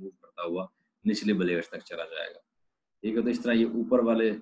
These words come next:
blades हैं जो कि chamber से suck कर रहे हैं एयर को और वो नीचे से नीचे जो है वो particles को travel करवाते चले जा रहे हैं और सबसे down पे जो है वो आपके पास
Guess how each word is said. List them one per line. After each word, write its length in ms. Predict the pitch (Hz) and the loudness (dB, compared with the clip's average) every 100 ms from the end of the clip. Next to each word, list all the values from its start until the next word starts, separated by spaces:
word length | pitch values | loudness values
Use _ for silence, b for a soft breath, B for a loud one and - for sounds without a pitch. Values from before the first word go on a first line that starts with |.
| - _ - | -12 _ -10
blades 460 | 95 104 110 107 104 | -2 2 2 2 2
हैं 220 | 104 101 | 0 0
जो 160 | 101 | 0
कि 260 | 98 107 98 | -2 -2 -4
chamber 480 | 95 101 104 104 104 | -2 0 2 2 0
से 180 | - 101 | -4 -10
suck 360 | - 101 101 - | -6 -4 -2 0
कर 120 | 113 | 2
रहे 200 | 113 113 | 2 0
हैं 100 | 110 | 0
एयर 220 | 110 104 | -2 -2
को 300 | 101 107 101 _ _ _ | -2 -4 -4 _ _ _
और 120 | 104 | -2
वो 140 | 107 107 | 2 4
नीचे 380 | 104 104 - 104 | 4 4 0 -2
से 160 | 104 | -2
नीचे 300 | 95 98 101 | 0 -2 -4
जो 160 | 90 95 | -8 -6
है 140 | 92 | -6
वो 240 | 87 98 - _ _ _ - | -6 -10 -12 _ _ _ 0
particles 520 | 98 92 90 95 90 | 0 0 -2 -2 -2
को 100 | 98 | -4
travel 380 | 80 95 101 113 | -4 -2 0 2
करवाते 360 | 113 107 104 | 2 2 0
चले 220 | 101 98 | -2 -2
जा 220 | 92 90 87 | -2 -2 -2
रहे 140 | 87 | -4
हैं 100 | 85 b b _ | -6 b b _
और 120 | 104 104 | -10 -6
सबसे 400 | - 117 - 107 | -2 -2 0 -2
down 400 | 90 92 98 90 | 0 0 0 -2
पे 100 | 92 | -6
जो 180 | 87 | -6
है 100 | 90 | -4
वो 180 | 87 90 | -4 -4
आपके 220 | 85 - | -6 -8
पास 300 | 90 - 87 | -16 -12 -10